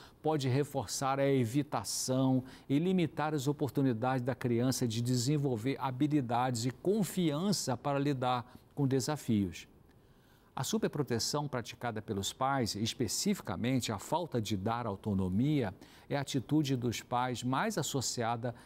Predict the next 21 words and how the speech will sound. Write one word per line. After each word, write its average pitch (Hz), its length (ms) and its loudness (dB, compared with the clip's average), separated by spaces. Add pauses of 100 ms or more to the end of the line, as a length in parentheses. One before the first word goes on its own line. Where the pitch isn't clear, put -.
aos 120 200 -2
sintomas 123 480 2
de 120 100 -4
transtorno 131 600 0
de 123 100 -2
ansiedade 117 680 0
infantil. 117 600 -2 (840)
Por 139 160 2
isso, 165 420 0 (300)
não 214 140 0
adianta 202 340 2
levar 131 240 0
seu 117 200 0
filho 110 260 0
no 101 100 0
psicólogo 120 640 -2
para 117 140 -4
tratar 120 320 -4
a 117 60 0
ansiedade 107 580 -2
dele 120 440 2